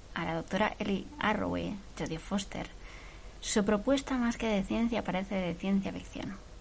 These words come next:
Se lo decía ante el interés de Ellie Arroway por establecer comunicación con civilizaciones extraterrestres. Y, sin embargo, Contact, ya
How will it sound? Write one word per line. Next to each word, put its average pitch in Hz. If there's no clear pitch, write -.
Se -
lo 190
decía 214
ante 165
el -
interés 170
de 185
Ellie 202
Arroway 170
por 160
establecer 180
comunicación 196
con 247
civilizaciones 170
extraterrestres. -
Y, 196
sin -
embargo, 247
Contact, 254
ya 156